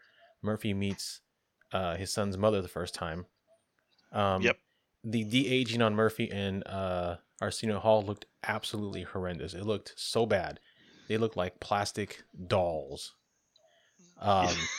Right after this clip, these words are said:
Speaker 2: <laughs>
Speaker 1: and I get they probably don't have a huge budget, but, like, there's really no reason to, to have that scene. You can just say it and not show it. Um,
Speaker 2: I hear you.
Speaker 1: yeah, I, I felt that was, that was cheap. It was cheap putting all the, all the scenes from the first one in, because then I'm, I, I was watching, I was like,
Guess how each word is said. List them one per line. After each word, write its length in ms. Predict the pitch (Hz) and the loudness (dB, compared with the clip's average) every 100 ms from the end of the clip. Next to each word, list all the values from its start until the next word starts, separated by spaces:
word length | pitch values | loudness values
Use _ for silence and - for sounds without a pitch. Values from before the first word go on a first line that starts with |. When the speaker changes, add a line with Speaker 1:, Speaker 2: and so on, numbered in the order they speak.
| - | -8
Speaker 2:
<laughs> 420 | - - - - | -6 -2 0 4
Speaker 1:
and 100 | 151 | 6
I 60 | 165 | 10
get 180 | 180 | 10
they 100 | 180 | 10
probably 200 | 165 175 | 12 12
don't 120 | 170 151 | 12 10
have 120 | 143 | 6
a 20 | |
huge 300 | - 147 131 | 6 2 6
budget, 460 | 117 131 147 156 - | 8 10 8 2 4
but, 120 | 156 | 4
like, 240 | 117 113 110 | 6 4 4
there's 240 | 120 113 | -2 -2
really 160 | 131 139 | 0 0
no 120 | 127 | 2
reason 220 | 123 117 | 2 2
to, 100 | 107 | 2
to 160 | 101 - | 0 -4
have 260 | - - 120 | -2 4 4
that 140 | 127 | 4
scene. 220 | - 135 127 | 0 -2 -2
You 80 | |
can 100 | 104 | -2
just 240 | 104 - - | -4 -4 -4
say 220 | 95 110 | -2 -2
it 160 | 120 - _ _ - | -2 -6 _ _ -6
and 60 | |
not 160 | 95 - | -4 -4
show 260 | - 107 117 | 0 4 4
it. 100 | - _ _ _ _ - | 2 _ _ _ _ 0
Um, 500 | 104 98 95 95 87 _ _ _ - | 4 4 2 -2 -6 _ _ _ -2
Speaker 2:
I 160 | 98 | 2
hear 40 | 113 | 4
you. 40 | |
Speaker 1:
yeah, 520 | 117 101 98 107 - 135 | 4 2 0 -2 -4 0
I, 60 | |
I 20 | - | 4
felt 200 | 156 139 | 6 6
that 100 | 123 | 4
was, 200 | 104 - | 4 0
that 120 | 135 | 2
was 100 | 120 | 2
cheap. 380 | - - 123 - | 2 0 0 -2
It 60 | - | -8
was 120 | 120 | -8
cheap 240 | - 156 147 | -2 0 2
putting 180 | 143 123 | 2 4
all 100 | 113 | 4
the, 180 | 110 95 - - - | 4 2 -6 -16 -2
all 100 | 123 | 0
the 100 | 113 | 0
scenes 240 | - 123 | 0 -2
from 100 | 113 | -2
the 60 | 98 | -4
first 280 | - 113 - | 0 0 0
one 100 | 98 | -2
in, 60 | |
because 160 | 95 104 | -2 2
then 100 | 123 | 4
I'm, 100 | 120 - | 4 2
I, 100 | 117 113 | 0 4
I 60 | |
was 140 | 120 101 | 4 8
watching, 320 | 123 160 113 | 8 8 4
I 20 | |
was 80 | 101 | 6
like, 220 | 104 - | 6 6